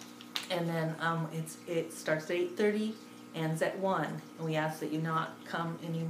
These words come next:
more than fifteen minutes early, and don't be more than fifteen minutes late. And if you're going to be late, please call.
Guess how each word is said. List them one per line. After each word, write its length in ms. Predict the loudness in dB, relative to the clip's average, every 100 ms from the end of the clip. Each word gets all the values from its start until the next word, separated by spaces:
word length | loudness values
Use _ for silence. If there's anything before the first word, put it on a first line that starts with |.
| 0
more 220 | 2 0
than 260 | 0 -2 -2
fifteen 300 | -4 -2 0
minutes 280 | 0 -2
early, 480 | -2 0 2 2 0 -6 -16 -16 -16 -16 -14 -2
and 540 | 2 4 4 2 0 -6 -14 -10
don't 580 | -2 -2 -2 -6 -12 -10
be 420 | -4 0 0 0 -4
more 200 | -2 0
than 80 | 0
fifteen 320 | -2 -2 -2
minutes 240 | -4 0 2
late. 180 | 2 -2 -4
And 100 | -2
if 80 | -2
you're 100 | -2
going 300 | 2 4 4
to 80 |
be 120 | 2 2
late, 360 | 2 2 0 -10 -16 -16 -18 -6
please 300 | -2 0 -2
call. 520 | -4 0 4 4 0